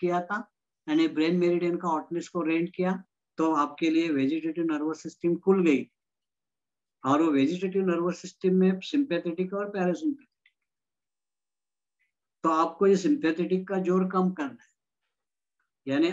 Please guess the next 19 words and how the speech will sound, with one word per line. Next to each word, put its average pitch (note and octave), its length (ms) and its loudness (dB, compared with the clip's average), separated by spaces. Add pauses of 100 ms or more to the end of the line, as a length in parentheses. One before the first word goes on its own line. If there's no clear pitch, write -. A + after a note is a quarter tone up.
(120)
आ D3+ 180 -2
hotness F#3 600 -2
को - 160 -2
आपको F3+ 260 0
rent F3 300 0
करना C#3+ 280 -4
पड़ेगा। A#2+ 400 -12 (840)
फिर G3 140 8
spinal F3+ 380 6
cord E3 240 4
meridian C#3 440 2
को A#2+ 160 -14
rent C3 320 -4
किया, F#3 260 -6
उसके D#3+ 340 -4
hotness C3+ 480 -2
को, F#3+ 140 -8 (880)
और D3 260 2
treatment G3 560 2